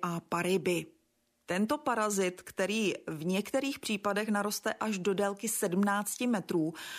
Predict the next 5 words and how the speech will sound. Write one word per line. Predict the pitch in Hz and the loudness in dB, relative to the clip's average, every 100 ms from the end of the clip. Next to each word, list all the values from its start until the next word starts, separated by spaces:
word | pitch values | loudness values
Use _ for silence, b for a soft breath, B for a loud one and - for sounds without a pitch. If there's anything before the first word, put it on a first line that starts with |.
| B | B
může | 202 233 294 | 0 2 0
zkomplikovat | - 254 254 262 262 262 247 | 0 0 0 0 0 0 0
život | 202 240 240 247 - | 0 2 2 0 -2
i | 240 | 0
lidem. | 233 208 170 156 143 | 2 2 2 0 -2